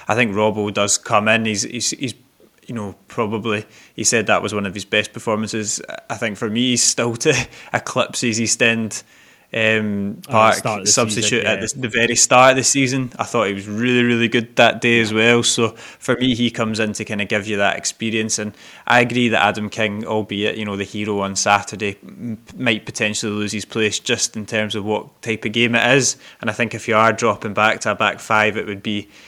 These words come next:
Speaker 1: Kingy that's sacrificed for, say, you know, Durnan to come, to come back in.
Speaker 2: Yeah.
Speaker 1: But I think, you know, the players that Adam included that came off the bench on, on Saturday,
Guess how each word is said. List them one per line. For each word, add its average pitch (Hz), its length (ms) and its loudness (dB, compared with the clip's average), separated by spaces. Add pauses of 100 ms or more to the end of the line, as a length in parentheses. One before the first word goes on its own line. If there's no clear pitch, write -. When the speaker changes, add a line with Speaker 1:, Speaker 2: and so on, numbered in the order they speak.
(220)
Speaker 1:
Kingy 107 280 -2
that's 101 200 -2
sacrificed 104 720 -2
for, 104 320 -2 (220)
say, 101 500 -4
you 127 160 -10
know, 98 180 -8 (460)
Durnan 101 400 -4
to 110 120 -12
come, 110 340 -2 (420)
to 120 120 -10
come 104 260 -2
back 101 280 0
in. 127 240 2
Speaker 2:
Yeah. 127 60 -4
Speaker 1:
But 117 380 2 (960)
I 135 100 -4
think, 131 380 -4
you 143 120 -2
know, 117 80 0
the 110 80 -2
players 127 360 -2
that - 360 -4
Adam 113 400 -2
included 120 540 -4
that 120 460 -8
came 110 220 -4
off 113 200 -6
the 107 60 -6
bench 110 320 -4
on, 107 260 -6
on 104 160 -6
Saturday, 107 600 -2